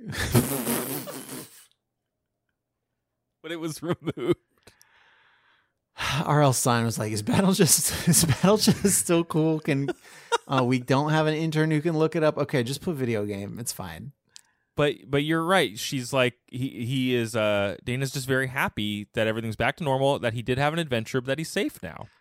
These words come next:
Speaker 2: What a day. What a beautiful, perfect, normal day.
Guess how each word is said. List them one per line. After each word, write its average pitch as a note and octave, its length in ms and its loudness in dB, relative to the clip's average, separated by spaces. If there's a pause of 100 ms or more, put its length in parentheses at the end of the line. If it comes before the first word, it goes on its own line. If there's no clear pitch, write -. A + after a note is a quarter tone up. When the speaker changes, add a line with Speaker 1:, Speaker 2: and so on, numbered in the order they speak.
(120)
Speaker 2:
What D3 240 6
a C#4+ 100 8
day. C3+ 540 6
What G3 160 2
a C#4+ 80 4
beautiful, G3 500 0
perfect, D#3+ 500 -4
normal C3 360 -2
day. - 400 -8